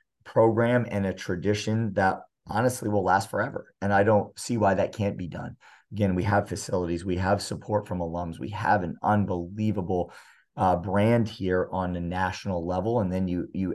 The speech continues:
add in what everybody comes here for to begin with, and that's the education and the life after football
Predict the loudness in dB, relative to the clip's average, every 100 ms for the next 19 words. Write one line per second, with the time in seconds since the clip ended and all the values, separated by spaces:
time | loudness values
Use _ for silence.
0 | 0 2 4 2 2 2 -2 -6 _ 0
1 | 4 4 2 0 -2 -2 -4 -6 0 0
2 | 2 -2 -4 -2 -4 -4 0 2 0 -2
3 | -2 0 -2 -4 -4 -4 -6 -4 0 2
4 | 4 2 4 2 2 -6 -6 -8 -4 -4
5 | -4